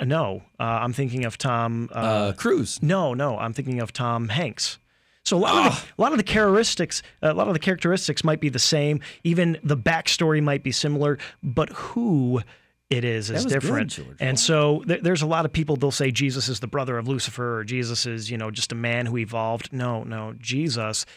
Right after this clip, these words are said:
Speaker 1: according to the Bible, is the uncreated God, Yahweh,
Speaker 2: Yes.
Speaker 1: who reveals himself as Father, Son, and Spirit. And, and so it's important to know who he is, define it, and then are you trusting his work on the cross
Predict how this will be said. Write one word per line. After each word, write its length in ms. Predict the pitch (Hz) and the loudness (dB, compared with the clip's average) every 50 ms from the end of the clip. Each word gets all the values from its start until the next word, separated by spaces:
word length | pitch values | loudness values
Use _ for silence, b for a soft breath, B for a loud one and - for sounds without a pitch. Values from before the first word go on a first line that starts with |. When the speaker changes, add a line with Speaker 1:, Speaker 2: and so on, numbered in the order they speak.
| B B - | B B -12
Speaker 1:
according 320 | 117 - 131 127 123 117 | -4 -4 -2 -2 -2 -4
to 80 | - 123 | -4 -4
the 80 | 123 | -2
Bible, 360 | 113 123 113 113 113 117 117 - | -2 0 0 0 0 -2 -6 -4
is 180 | - 120 113 113 | -4 -4 -4 -4
the 160 | 123 120 113 - | -4 -6 -4 -4
uncreated 920 | 131 139 151 156 151 - - - 156 143 135 135 131 131 120 123 117 - 123 | -2 0 0 0 0 -2 -4 -2 0 0 0 0 0 -2 -2 -4 -6 -4 -4
God, 320 | 131 123 127 120 113 117 | -2 0 0 0 -2 -4
Yahweh, 640 | 110 110 120 127 135 127 113 107 107 - 120 117 - B B B | -4 -4 -4 -2 -2 -2 -4 -6 -10 -10 -12 -14 -14 B B B
Speaker 2:
Yes. 320 | 98 85 76 - - - | -6 -6 -6 -8 -10 -6
Speaker 1:
who 120 | - 131 120 | -2 -2 0
reveals 480 | 127 127 117 107 143 160 165 147 - | 0 0 2 2 2 2 2 2 0
himself 440 | - 123 117 - - 123 113 110 - | -2 -2 -4 -2 -2 -2 -2 -2 -4
as 160 | 113 110 - | -6 -6 -6
Father, 440 | - - - 127 117 123 123 127 120 | -6 -4 -2 -2 -2 0 -2 -2 -2
Son, 300 | 110 - - 123 120 120 113 | -2 -2 -2 -2 -2 -2 -4
and 120 | 110 110 | -4 -4
Spirit. 460 | - - - 127 113 110 110 107 113 117 | -4 -4 -4 -4 -6 -6 -6 -8 -10 -10
And, 160 | 120 117 - | -10 -10 -8
and 100 | 120 120 | -4 -2
so 100 | - 160 | -2 -2
it's 100 | 160 160 | 0 0
important 280 | 190 190 277 - - 190 | -2 -2 -2 -2 0 2
to 40 | 185 | 2
know 180 | 175 160 156 | 4 2 2
who 280 | - - - 220 208 202 | 0 -2 -2 -2 -2 -2
he 300 | 185 - 190 170 156 147 | -2 -2 -2 -2 0 2
is, 220 | 143 139 135 120 110 | 2 2 0 -2 -4
define 480 | - 123 - - 180 175 185 180 143 | -6 -6 -4 -4 -4 -2 -2 -2 -2
it, 100 | 127 - B B B B B B B | -2 -4 B B B B B B B
and 140 | - 147 156 | -2 0 2
then 220 | 151 151 151 135 B B B B _ - | 2 2 0 -2 B B B B _ -6
are 220 | - 147 165 180 | -4 -2 0 0
you 160 | 185 180 185 170 | 2 0 0 0
trusting 600 | - - - 175 170 160 - - 151 147 139 127 | -2 -2 -2 0 0 0 0 -2 -2 -2 -2 -4
his 360 | 110 107 147 170 170 160 139 | -4 -4 -2 -2 -2 -2 -2
work 300 | 127 131 147 143 135 - | -2 0 0 0 0 0
on 140 | 135 123 120 | -2 -2 -2
the 80 | 120 117 | -4 -6
cross 680 | - - - 151 131 113 110 110 110 - - - - | -6 -2 0 0 0 0 -2 -2 -4 -6 -6 -8 -10